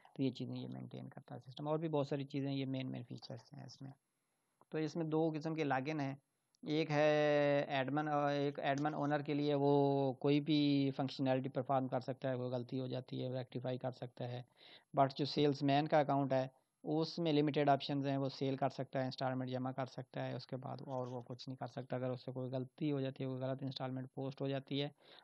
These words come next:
तो वो रेक्टिफाई उसको चेंज नहीं कर सकता, कोई भी डेटा चेंज नहीं कर सकता। वो पे अपने एडमिन या ओनर के अकाउंट से जब उसका एडमिन या ओनर लॉगिन करेगा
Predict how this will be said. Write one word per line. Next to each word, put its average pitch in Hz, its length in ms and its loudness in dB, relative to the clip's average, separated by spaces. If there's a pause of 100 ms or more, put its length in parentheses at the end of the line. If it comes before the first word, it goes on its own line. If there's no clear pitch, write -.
तो 147 80 -2
वो 151 160 6
रेक्टिफाई 139 540 4
उसको 131 260 -4
चेंज 135 380 -2
नहीं 131 180 -2
कर 139 140 -2
सकता, 135 320 -4
कोई 139 180 -4
भी 135 120 -2
डेटा 135 280 -2
चेंज 131 320 -6
नहीं 131 100 -4
कर 131 120 -4
सकता। 131 280 -10
वो 131 140 -6
पे 127 100 -8
अपने 131 300 -8
एडमिन 135 340 -4
या 135 120 -4
ओनर 131 320 -4
के 135 80 -4
अकाउंट 127 300 -8
से 131 100 -6
जब 131 240 -6
उसका 131 300 -6
एडमिन 135 360 -2
या 135 100 -4
ओनर 131 240 -4
लॉगिन 131 320 -4
करेगा 135 360 -4